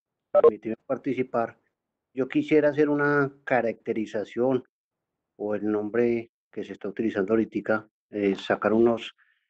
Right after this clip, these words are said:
el fenotipo del paciente que hemos tenido en uci durante esta, esta pandemia. Entonces, tenemos seis casos positivos. Yo me permití hacer una revisión de todos los casos y tenemos más o menos veintidós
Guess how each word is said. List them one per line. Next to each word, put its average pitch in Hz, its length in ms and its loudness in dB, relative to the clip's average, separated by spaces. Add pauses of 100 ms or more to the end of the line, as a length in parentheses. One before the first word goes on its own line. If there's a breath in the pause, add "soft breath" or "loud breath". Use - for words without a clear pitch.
(100)
el 107 140 -6
fenotipo 117 600 4
del 123 140 4
paciente 113 720 2
que - 140 0
hemos 107 260 2
tenido 104 520 2
en 113 180 4
uci 117 400 0 (500)
durante 120 560 4
esta, 127 560 0
esta 117 400 -6
pandemia. 101 540 -2 (200)
Entonces, 135 640 0
tenemos 120 640 0
seis 131 360 2
casos 123 320 0
positivos. 104 680 -2 (600)
Yo 120 100 0
me 135 120 6
permití 123 440 2
hacer 117 200 2
una 131 160 4
revisión 110 420 0
de 117 80 0
todos 127 240 2
los 127 160 -2
casos 117 600 0 (380)
y 117 120 -6
tenemos 110 400 0
más 120 260 2
o 117 40 2
menos 123 320 2
veintidós 101 680 -2